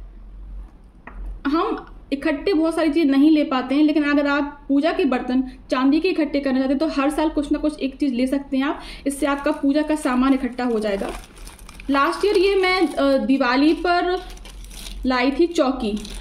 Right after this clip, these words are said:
अ, धनतेरस पर ये चौकी लाई थी। और ये जो लक्ष्मी जी और गणेश जी हैं, इनको बिठाती हूँ मैं हमेशा। तो ये जो चौकी है, ये चांदी की मैं लेकर आई थी, आपको दिख रहा होगा। ये चांदी की चौकी है, बहुत ही सुंदर लगती है। आपको उसकी, अ, finishing भी दिख रही होगी,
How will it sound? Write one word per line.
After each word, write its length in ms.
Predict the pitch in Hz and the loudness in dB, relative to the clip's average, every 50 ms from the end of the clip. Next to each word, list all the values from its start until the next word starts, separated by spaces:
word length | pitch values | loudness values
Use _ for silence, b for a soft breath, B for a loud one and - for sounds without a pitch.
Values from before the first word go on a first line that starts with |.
| B B - - 233 | B B -8 -6 -2
अ, 80 | 233 226 | 0 2
धनतेरस 440 | 285 254 269 277 311 330 339 330 339 | 4 4 4 4 4 2 2 2 2
पर 60 | 339 | 0
ये 120 | 330 349 | 0 2
चौकी 300 | 339 339 285 269 269 320 | 2 2 0 2 2 2
लाई 220 | 302 285 269 262 254 | 2 2 2 0 0
थी। 160 | 254 330 392 - - - B B B B B B | 2 0 0 0 -2 -6 B B B B B B
और 200 | 254 285 285 302 | 0 0 2 4
ये 160 | 285 302 330 | 4 4 4
जो 80 | 302 370 | 4 4
लक्ष्मी 360 | 320 294 285 285 339 339 349 | 2 2 2 2 2 4 4
जी 120 | 311 359 381 | 4 4 4
और 100 | 381 320 | 4 4
गणेश 400 | 269 269 262 277 302 320 302 - | 4 4 4 4 4 4 4 4
जी 160 | 339 349 349 | 4 4 4
हैं, 120 | 370 330 | 4 4
इनको 240 | 294 302 302 294 349 | 6 6 6 6 4
बिठाती 400 | 294 311 285 277 269 254 - 294 | 2 2 2 0 0 2 4 4
हूँ 100 | 311 311 | 6 6
मैं 140 | 302 285 277 | 6 6 4
हमेशा। 380 | 262 269 262 254 254 - 311 339 440 - 330 - - - - - | 4 4 4 4 4 2 0 -2 -2 -4 -4 -4 -4 0 0 2
तो 80 | 285 302 | 4 4
ये 240 | 254 233 285 349 359 | 4 4 2 2 2
जो 80 | 415 | 2
चौकी 380 | 415 415 330 285 294 - 320 330 | 2 4 2 2 2 4 2 2
है, 260 | 320 349 349 359 311 | 2 2 2 4 4
ये 180 | 254 285 320 320 | 4 4 2 2
चांदी 360 | 330 320 269 269 254 285 285 | 2 2 2 2 2 2 2
की 120 | 285 320 | 2 4
मैं 140 | 294 302 302 | 4 4 4
लेकर 300 | 285 294 294 294 302 294 | 4 2 2 2 0 2
आई 160 | 285 277 294 | 2 0 0
थी, 120 | 294 302 311 | 2 0 0
आपको 220 | 285 302 294 269 | 0 0 0 0
दिख 180 | 208 240 240 269 | -2 0 -2 -2
रहा 140 | 254 254 | 0 0
होगा। 480 | 262 254 247 247 262 302 - - - B B B B B B B | 0 0 0 0 -2 -4 -4 -6 -8 B B B B B B B
ये 140 | 254 294 339 | -2 0 0
चांदी 320 | 339 339 277 285 285 302 294 | 0 0 2 4 4 4 4
की 140 | 302 339 | 2 2
चौकी 340 | 320 330 311 311 285 311 320 | 2 4 2 2 2 2 2
है, 120 | 330 349 339 | 2 2 2
बहुत 420 | 247 269 277 269 277 311 311 349 | 2 0 0 0 0 0 2 2
ही 80 | 381 381 | 2 2
सुंदर 280 | 359 330 311 311 320 | 4 4 4 4 4
लगती 360 | 311 311 311 311 - - 320 | 2 2 0 -2 -2 -2 0
है। 140 | 302 339 320 | 2 2 0
आपको 260 | 302 302 302 - 311 | 0 -2 -2 -2 -2
उसकी, 460 | 320 311 - - 330 339 359 359 359 349 B B B B B - | -2 -2 0 0 0 2 2 0 -2 -6 B B B B B -6
अ, 400 | - 269 262 269 262 262 262 262 247 - - - - - - - - | -2 0 0 2 2 2 2 0 0 -4 -8 -12 -12 -10 -6 -2 2
finishing 400 | 294 302 330 320 - 392 392 359 | 4 4 4 4 4 4 4 4
भी 80 | 349 | 4
दिख 200 | 302 294 294 294 | 4 2 2 2
रही 120 | 302 277 285 | 4 4 4
होगी, 400 | 294 277 247 233 294 415 - | 4 4 2 2 0 -2 -4